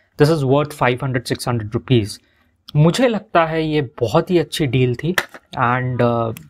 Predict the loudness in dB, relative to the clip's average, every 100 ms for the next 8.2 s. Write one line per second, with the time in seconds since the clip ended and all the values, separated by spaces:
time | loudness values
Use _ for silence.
0 | _ _ -2 -2 0 2 2 2 0 0
1 | 0 0 -6 -20 -18 2 4 4 0 -2
2 | 0 2 0 -4 _ _ _ 2 2 2
3 | -2 -4 -2 -2 -2 -2 2 2 2 2
4 | 2 0 -10 -14 _ _ -4 -4 2 2
5 | 2 -2 -4 -2 0 2 0 0 0 -2
6 | -16 _ _ _ -2 0 0 -2 -2 0
7 | 0 -2 0 2 2 0 -2 -2 -2 -4
8 | -8 -12